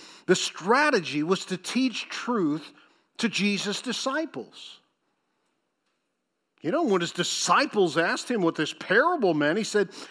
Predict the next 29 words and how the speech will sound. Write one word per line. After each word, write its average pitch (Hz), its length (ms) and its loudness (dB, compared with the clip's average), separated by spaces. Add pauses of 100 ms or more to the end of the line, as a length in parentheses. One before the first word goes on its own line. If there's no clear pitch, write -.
(220)
"To 220 140 0
you 180 680 0
it 175 80 -4
has 190 300 0
been 185 180 2
given 180 380 0
to 175 120 -4
know 170 220 2
the 143 100 -4
secrets - 680 -10
of 127 80 -10
the 127 100 -12
kingdom 156 480 -6
of 143 160 -8
God." - 580 -12 (1500)
But - 120 -20
the 135 240 -16
second 180 560 -8
purpose 160 460 -8
of 120 100 -10
a 113 60 -8
parable 110 680 -12
is 113 160 -14
to 127 140 -10
hide 170 520 -10
truth 120 640 -10 (680)
from 139 220 -8
the 131 100 -8
detractors. 117 760 -14